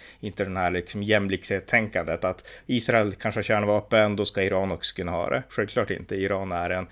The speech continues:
eh, ja, en opålitlig, eh, farlig nation, medan Israel är en trygg, stabil demokrati. Så att, eh, det är det som ska göra skillnaden, inte någon slags konstigt jämlikhetstänkande. Och det gäller även de här granskningarna.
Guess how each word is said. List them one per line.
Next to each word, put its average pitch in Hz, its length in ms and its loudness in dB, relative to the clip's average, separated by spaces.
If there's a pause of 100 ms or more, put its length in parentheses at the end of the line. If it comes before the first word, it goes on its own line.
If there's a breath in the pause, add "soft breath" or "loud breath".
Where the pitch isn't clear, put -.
(280 loud breath)
eh, 104 120 -2
ja, 101 560 2
en 107 220 -4
opålitlig, 123 800 0
eh, 101 220 0
farlig 110 320 2
nation, 113 380 -2
medan 110 240 -2
Israel 98 460 0
är 87 160 0
en 90 180 -4
trygg, 120 280 -2
stabil 92 320 -2
demokrati. 85 600 -6 (240 loud breath)
Så - 140 -6
att, 98 220 -4
eh, 104 60 4
det 95 260 2
är 110 40 2
det 113 280 4
som - 120 -8
ska - 160 -6
göra 92 140 -2
skillnaden, 95 540 -2
inte 101 200 -6
någon 98 120 -4
slags - 280 -6
konstigt - 680 -8
jämlikhetstänkande. 95 1200 -2 (380 loud breath)
Och 113 220 -4
det 120 80 2
gäller 101 260 4
även 87 200 2
de 87 120 -4
här 98 100 0
granskningarna. 107 800 -2